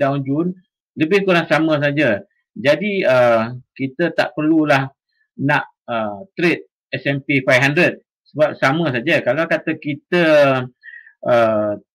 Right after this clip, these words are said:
trade pun, dia punya trend dia sama saja. Jadi, lebih baik kita trade satu yang kurang dia punya, ah, ah, untuk, ah, profile tu lah.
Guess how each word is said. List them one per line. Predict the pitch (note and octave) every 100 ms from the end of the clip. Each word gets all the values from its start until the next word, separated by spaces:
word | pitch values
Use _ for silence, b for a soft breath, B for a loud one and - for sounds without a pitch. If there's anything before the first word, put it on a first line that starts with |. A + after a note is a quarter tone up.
| -
trade | F#3+ D3+
pun, | A#2+ C3+ G3 G3 _ _ -
dia | B2 D3+
punya | D#3+ E3+ F#3+ F3+ F3 E3+ D#3+ D#3 D#3 D3+ D3 D3 D3 C#3+ - _ _ _ _ _ _ -
trend | G3 F3+ D#3+
dia | F3 A#3+ A#3
sama | - D#3+ F#3 C#3+
saja. | C#3 F3+ B2+
Jadi, | A#2 D3+ F3+ F3+ F3 B B B B
lebih | B2+ C3+ D3+
baik | F3 E3+ D3
kita | - C#3+ -
trade | E3 D3+
satu | C3 - C#3 E3+ B3 - _ _ _ _ -
yang | C3+ D3 C#3 C3 - -
kurang | D3+ D#3+ D#3+ C#3+
dia | C3+
punya, | C3+ C#3 C3+ B2+ A#2+ A#2 A2 A2 G#2+ G#2 G2+
ah, | - G1+ G#2+ G#2 G#2 A2+ - _ _ _
ah, | - A#2+ A2 -
untuk, | A#2 - C3+ - _ _ _ -
ah, | B2+ A2+
profile | D3 C#3+ C#3 C#3 C3 A#2 - _ _ _ _ -
tu | C3
lah. | D#3 C#3